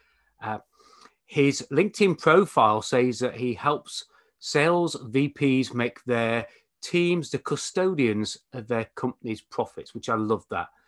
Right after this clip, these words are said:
And he and his team's experience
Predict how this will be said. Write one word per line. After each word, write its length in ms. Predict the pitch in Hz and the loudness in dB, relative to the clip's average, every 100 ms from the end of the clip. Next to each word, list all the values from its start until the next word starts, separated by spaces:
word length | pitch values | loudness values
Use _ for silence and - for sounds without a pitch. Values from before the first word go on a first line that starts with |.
| _ _ _ - | _ _ _ -6
And 400 | 107 107 110 - _ _ _ | -4 -2 -4 -6 _ _ _
he 240 | - 165 170 | 0 4 4
and 100 | 147 | 4
his 120 | 139 | 0
team's 400 | - 147 139 123 | -2 0 2 0
experience 720 | 120 - 143 143 135 131 123 | -4 0 4 6 6 2 -2